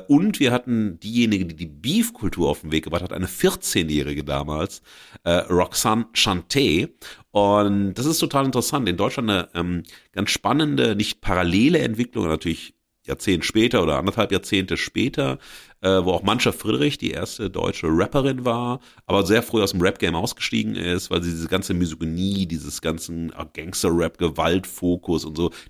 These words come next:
diese Männerdomäne Hip-Hop und Rap einfach nicht mehr ertragen konnte.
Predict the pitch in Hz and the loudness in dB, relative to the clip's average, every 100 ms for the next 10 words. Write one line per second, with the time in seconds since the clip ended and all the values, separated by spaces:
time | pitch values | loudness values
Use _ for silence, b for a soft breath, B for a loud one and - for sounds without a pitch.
0 | 85 87 85 107 120 82 87 85 82 90 | 0 2 4 4 4 2 0 2 2 2
1 | 92 87 80 B B B 107 - 95 - | 2 2 0 B B B -2 0 0 0
2 | 80 76 82 92 82 78 85 85 80 73 | -4 0 2 2 0 -4 -4 -6 -6 -6
3 | - 78 117 107 80 69 69 87 92 | -2 0 0 -2 -4 -6 -4 -4 -4